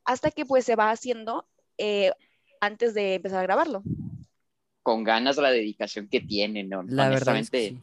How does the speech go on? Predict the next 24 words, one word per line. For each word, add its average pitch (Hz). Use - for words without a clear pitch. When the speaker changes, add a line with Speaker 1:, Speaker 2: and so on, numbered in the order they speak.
Speaker 3:
sí. -
Speaker 2:
vayan 131
a -
escuchar 131
su 151
podcast, 147
ya 131
están 160
viendo, 160
pues, 143
que 131
si -
hay 143
esfuerzo, 165
si 151
le 143
echan 151
ganas, 139
vayan 139
a -
escucharlo. 151
Después, 127
Speaker 3:
Así -
Speaker 2:
cuando 135